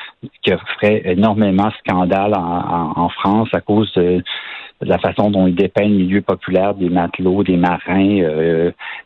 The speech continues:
l'érotisme, euh, homosexuel et tout ça. Donc, c'est ce personnage-là, dans ce roman-là, qui réapparaît, mais cette fois, euh, dans les années deux mille, euh, donc, euh, en pleine, euh,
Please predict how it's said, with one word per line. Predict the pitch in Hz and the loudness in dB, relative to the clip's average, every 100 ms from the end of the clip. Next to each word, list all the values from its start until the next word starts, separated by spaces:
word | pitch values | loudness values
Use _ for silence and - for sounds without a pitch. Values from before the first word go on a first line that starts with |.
| - | 0
l'érotisme, | 90 92 87 - 104 - 92 | 0 2 -2 0 -2 -2 0
euh, | 87 82 85 | 2 2 2
homosexuel | 90 87 87 - - 95 98 | 2 0 -2 -2 0 2 2
et | 95 | 0
tout | - - | -2 -2
ça. | 104 | 0
Donc, | 95 92 - - - - - _ - | 0 -2 -6 -18 -18 -20 -20 _ -2
c'est | 160 | 0
ce | 165 | 0
personnage-là, | 156 143 - 147 131 110 101 127 165 - | 0 -2 0 2 2 2 0 0 0 0
dans | 127 143 | -2 0
ce | 131 | -2
roman-là, | 110 107 101 101 143 | 0 2 2 0 -2
qui | 151 - 160 160 - - | -4 -6 0 0 -2 -12
réapparaît, | 147 143 165 151 135 107 120 156 - _ _ - | -4 0 0 0 -2 0 0 -2 -4 _ _ -2
mais | 107 - | -2 0
cette | 123 120 | -2 -2
fois, | - 147 151 - _ _ _ - | 0 0 0 -4 _ _ _ -4
euh, | 98 90 85 90 | 0 2 2 2
dans | 104 | 2
les | 113 107 | 2 2
années | 107 110 | 2 2
deux | 113 113 101 | 2 2 2
mille, | 104 120 131 131 - | 2 2 2 0 0
euh, | 90 87 82 | 0 0 0
donc, | 80 98 110 104 - | 0 0 0 -2 -2
euh, | 90 87 | 0 0
en | 90 | 0
pleine, | 82 110 113 107 | -2 0 2 2
euh, | 90 85 | 2 0